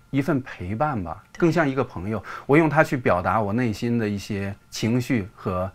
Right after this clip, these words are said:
Speaker 1: 一些状态。
Speaker 2: 有一种很崇高的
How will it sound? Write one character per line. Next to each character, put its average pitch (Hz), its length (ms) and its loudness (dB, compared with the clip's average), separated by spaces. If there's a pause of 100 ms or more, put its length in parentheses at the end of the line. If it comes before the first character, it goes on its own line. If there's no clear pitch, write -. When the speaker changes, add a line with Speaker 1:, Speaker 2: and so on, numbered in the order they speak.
(140)
Speaker 1:
一 - 60 -8
些 92 140 -4
状 87 240 -4
态。 - 160 -12 (920)
Speaker 2:
有 208 120 -12
一 214 120 -12
种 220 260 -10
很 196 240 -12
崇 214 240 -8
高 254 220 -4
的 180 260 -8